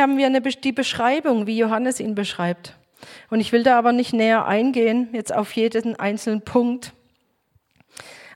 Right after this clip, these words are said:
Aber was im Zusammenhang mit dieser, mit dieser Prüfung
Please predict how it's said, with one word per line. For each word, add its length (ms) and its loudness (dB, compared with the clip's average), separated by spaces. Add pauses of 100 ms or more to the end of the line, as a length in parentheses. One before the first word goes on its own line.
(120)
Aber 560 4 (640)
was 300 2
im 160 -2
Zusammenhang 800 0
mit 160 -4
dieser, 380 -2 (420)
mit 160 0
dieser 220 0
Prüfung 1000 0